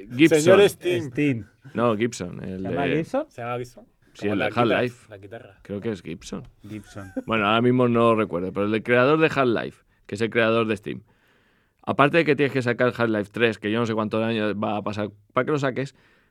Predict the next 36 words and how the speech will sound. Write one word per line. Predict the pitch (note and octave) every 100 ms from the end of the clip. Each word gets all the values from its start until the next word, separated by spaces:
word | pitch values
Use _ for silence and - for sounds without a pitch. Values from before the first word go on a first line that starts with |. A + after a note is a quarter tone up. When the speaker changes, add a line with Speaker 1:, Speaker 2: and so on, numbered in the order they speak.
| -
Speaker 1:
por | A#2+
favor, | A2 B2+
mejora | A#2+ A2 - B2+ C#3
lo | C#3
de | C3
la |
cadena, | A2+ A2 B2+ -
lo | A2+ A2+
de |
la | G#2+ G#2+
conexión, | G#2 G2+ B2 C3+ D3
porque | C3+ G2
eso | G2
es | A2
una | A#2+ G#2
mierda. | G#2+ C#3 G2+
Estás | - A2
descargándote | A#2+ A#2+ A#2 A#2+ A#2
un | B2
juego | - C3 D3+ - -
y | A2+
no | A2+ B2
Speaker 3:
Mala | C3
Speaker 1:
puedo | C#3+ D3 D3+
Speaker 3:
i-, | D3+ B2
mala | B2 C3
Speaker 1:
No, | C3+
Speaker 3:
idea. | C3
Speaker 1:
no. | C3 A#2+ - -
Speaker 3:
Cri, | D#3
Speaker 1:
Mi-, | D#3+ D#3+
Speaker 3:
cri. | D#3
Speaker 1:
mierda | A#2+ B2 C3
está | B2
familiarizado | A#2 A2+ A2 G#2 G2 F2+
ya. | E2+ -